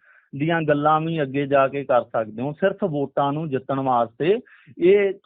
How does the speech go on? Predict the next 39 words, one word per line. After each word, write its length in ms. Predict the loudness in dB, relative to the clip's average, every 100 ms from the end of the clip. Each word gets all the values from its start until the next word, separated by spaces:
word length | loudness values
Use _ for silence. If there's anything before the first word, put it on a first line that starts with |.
| -4
ਕੋਈ 160 | -4
ਚੰਗੀ 380 | -2 -4 -2 2
ਰਾਜਨੀਤੀ 560 | 2 2 0 -6 -4 -2
ਵਾਲੇ 180 | -2
ਪਸ-, 480 | -4 -8 -10 -8 -10 -2
ਪਾਸੇ 420 | -2 0 -6 -6
ਜਿਹੜਾ 280 | -4 0 0
ਦੇਸ਼ 340 | 0 -4 -6 -8
ਨੂੰ 180 | -8 -6
ਜਾਂ 120 | -6
ਪੰਜਾਬ 420 | -6 -2 -2 -2
ਨੂੰ 200 | -6 -8
ਲਿਜਾਣ 340 | -8 -8 -6
ਵਾਲਾ 240 | -6 -4 -4
ਕੋਈ 180 | -8 -10
ਕੰਮ 260 | -8 -8
ਨਹੀਂ 220 | -8 -6
ਹੈ। 100 | -6 -8 _ _ _ -2
ਇਹ 200 | 0 -2
ਸਿਰਫ 320 | _ 0 0
ਤੇ 260 | _ -2
ਸਿਰਫ 380 | 0 -2 -2 0
ਆਪਦੀ 540 | -2 2 2 2 -2 -6
ਕੁਰਸੀ 380 | -8 -10 -8
ਨੂੰ 160 | -8 -6
ਬਚਾਉਣ 420 | -8 -6 -6 -6
ਦੀਆਂ 220 | -6 -8
ਜਿਹੜੀਆਂ 360 | -8 -8 -8 -4
ਗੱਲਾਂ 320 | -4 -4 -4
ਨੇ 180 | -6 -6
ਜਾਂ 220 | -4 -6 -8 _ _ -2
ਆਪਦੀ 300 | 0 2 -2
ਕੁਰਸੀ 420 | -2 -2 -2 -2
ਵਾਸਤੇ 420 | 2 2 2 -4 -4
ਜਿਹੜੇ 260 | -2 -2
ਕੰਮ 340 | -2 -4 -2 -6
ਹੈ, 80 |
ਸਿਰਫ 220 | -2 -2 -2
ਉਹਨਾਂ 600 | -4 -2 0 2 2 -2